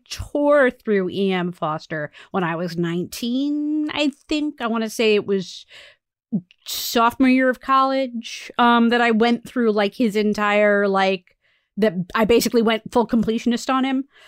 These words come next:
Um, and yeah, this one was definitely my favorite, but I had seen the movie beforehand. I had not seen Howard's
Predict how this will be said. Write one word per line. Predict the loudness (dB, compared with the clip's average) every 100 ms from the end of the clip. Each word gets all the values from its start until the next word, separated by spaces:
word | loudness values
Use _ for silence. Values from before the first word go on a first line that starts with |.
| -20 _
Um, | 2 4 4 2 0 -2 -4
and | 0 0 0
yeah, | 0 -2
this | 0 -2 -2
one | 0 2
was | 2 0
definitely | -2 0 0
my | 0
favorite, | 0 0 0
but | 0
I | 2 2
had | 0 -2
seen | -4 -4 0 4 4
the | 4
movie | 4 2 2 -2
beforehand. | -6 -8 -8 -6 -6 -6 -8 -6 -6 -8 -10 _ -20 -6 0
I | 0
had | 0 -2 2
not | 2 4 2 0
seen | -6 -2 2 2 2
Howard's | 0 0 0 0 -4